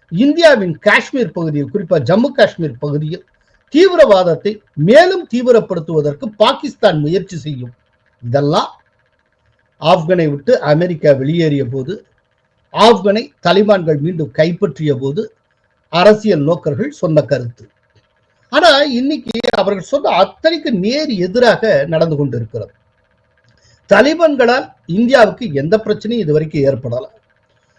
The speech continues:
அவர்கள் நேரடியாகவோ மறைமுகமாகவோ ஜம்மு காஷ்மீர் விவகாரத்தில் தலையிடவும் இல்லை. ஆனால், அதே நேரத்துல தலிபான்களால் பயிற்சி அளிக்கப்பட்ட தெஹ்ரிக் தலிபான் அப்படிங்கிற ஒரு அமைப்பு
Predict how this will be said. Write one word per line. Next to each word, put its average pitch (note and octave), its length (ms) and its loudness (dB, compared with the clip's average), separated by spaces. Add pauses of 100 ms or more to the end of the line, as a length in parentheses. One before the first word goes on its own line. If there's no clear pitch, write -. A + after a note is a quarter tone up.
(240)
அவர்கள் C4 480 4
நேரடியாகவோ A#3+ 800 2 (160)
மறைமுகமாகவோ G3 800 2
ஜம்மு F#3 340 2
காஷ்மீர் F3+ 460 -2
விவகாரத்தில் F3 640 0
தலையிடவும் E3 640 -2
இல்லை. A#2+ 280 -10 (640)
ஆனால், F#4 280 4
அதே C#4 420 4
நேரத்துல C#4+ 420 2 (320)
தலிபான்களால் D4+ 800 2
பயிற்சி D4 440 2
அளிக்கப்பட்ட A#3+ 800 2 (240)
தெஹ்ரிக் C#4+ 440 0 (140)
தலிபான் G3+ 480 2 (540)
அப்படிங்கிற A3+ 460 4
ஒரு F3 120 2
அமைப்பு G#3 520 -2